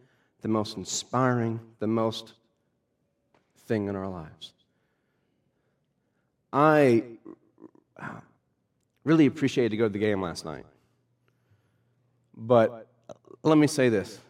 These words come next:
and don't tell the ones who got me the tickets. It was probably the worst weekend to take me to a football game, 'cause I really could have cared less. Now, the week before, I would have been pumped,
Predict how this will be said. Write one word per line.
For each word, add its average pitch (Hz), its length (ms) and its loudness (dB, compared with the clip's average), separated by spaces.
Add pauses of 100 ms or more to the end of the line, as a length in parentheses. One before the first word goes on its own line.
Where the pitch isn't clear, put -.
(160)
and 107 240 -4 (880)
don't 131 240 -2
tell 131 140 0
the 123 80 0
ones 120 180 0
who 110 40 -4
got 104 120 -2
me 107 60 -4
the 101 60 -4
tickets. - 300 -10 (1040)
It 151 60 6
was 143 100 4
probably 165 360 4
the 135 160 4
worst 143 500 2
weekend 135 300 0
to 117 80 0
take 127 340 -2
me 117 380 0 (240)
to 120 140 -2
a 110 40 -2
football 101 260 -4
game, 87 220 -12 (1040)
'cause - 140 -16
I 101 60 0
really 110 260 2
could 110 140 -6
have 104 100 -4
cared 98 240 -2
less. 80 320 -8 (1400)
Now, 165 420 4 (120)
the 135 60 2
week 208 160 6
before, 220 360 8
I 170 80 10
would 208 120 8
have 175 80 6
been 139 180 6
pumped, 185 560 0